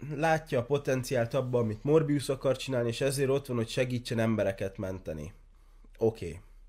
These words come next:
Telik az idő, minden, kiderül, hogy ú, most már, hogy nem be-, nem betegeskedik Morbius, így már dúl a love köztük hirtelen, mert hát ugye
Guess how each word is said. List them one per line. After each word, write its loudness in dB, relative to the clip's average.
Telik 4
az 0
idő, 0
minden, -2
kiderül, 0
hogy 0
ú, -4
most -2
már, 2
hogy 0
nem 2
be-, 0
nem -2
betegeskedik 0
Morbius, -2
így -2
már -4
dúl -4
a -2
love -4
köztük -4
hirtelen, -4
mert -4
hát -8
ugye -2